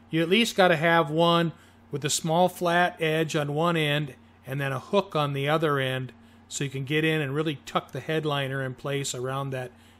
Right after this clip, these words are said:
headliner rail. After you apply the contact cement to the headliner rail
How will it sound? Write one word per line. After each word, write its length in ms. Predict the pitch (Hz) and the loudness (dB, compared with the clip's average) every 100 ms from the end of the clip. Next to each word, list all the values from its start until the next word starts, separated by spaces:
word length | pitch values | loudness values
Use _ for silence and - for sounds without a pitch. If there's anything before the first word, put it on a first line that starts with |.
| - | -10
headliner 600 | - 165 160 143 139 131 | -4 -2 2 2 2 0
rail. 360 | 127 127 120 110 - _ _ _ _ _ _ _ _ _ - - - | 0 -2 -4 -10 -20 _ _ _ _ _ _ _ _ _ -20 -20 -8
After 280 | 165 175 180 | 0 2 4
you 120 | 180 | 2
apply 320 | 151 - 175 170 | 2 2 4 4
the 120 | 151 | 2
contact 680 | - 180 185 180 165 147 - | 0 2 2 2 2 2 0
cement 420 | - 147 147 143 | -2 0 0 -2
to 100 | 143 | -4
the 120 | 131 | -2
headliner 560 | 127 175 175 151 139 131 | 0 2 4 4 2 0
rail 460 | 131 131 131 143 | 0 -2 -2 -6